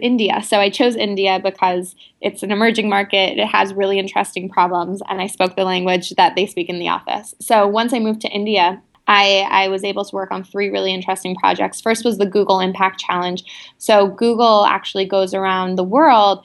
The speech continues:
and runs contests in specific countries. The first one ever was the U K, and then they went to India. Um, I believe they've done one in Brazil, another one in U-, the U K, et cetera. And, um, they actually let any, and, uh, any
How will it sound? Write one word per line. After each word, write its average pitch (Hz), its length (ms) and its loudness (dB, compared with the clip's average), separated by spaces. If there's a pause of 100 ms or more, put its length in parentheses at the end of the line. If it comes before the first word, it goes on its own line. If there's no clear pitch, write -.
(280)
and 196 400 0 (200)
runs 214 280 0
contests 196 840 -2
in 202 260 -6
specific 214 640 -4
countries. 185 640 -2
The 190 260 2
first 196 220 0
one 190 120 0
ever 185 200 2
was 180 160 0
the 185 80 0
U 180 160 2
K, 180 260 0
and 180 140 -2
then 180 80 -4
they 180 140 -2
went 185 260 -2
to - 100 -4
India. 180 540 0 (300)
Um, 180 240 0
I 196 80 0
believe 190 240 2
they've 185 160 2
done 180 200 2
one 175 140 0
in 175 100 -2
Brazil, 220 680 6
another 185 300 -4
one 180 120 -6
in 180 120 -8 (160)
U-, 214 320 -4
the 202 80 0
U 190 120 -2
K, 226 340 2
et - 100 -8
cetera. 185 400 0 (360)
And, 196 380 2
um, 180 400 0 (480)
they 233 140 6
actually 202 640 2
let 190 260 4 (160)
any, 214 340 -2
and, 202 300 -4
uh, 196 320 2
any 226 500 -2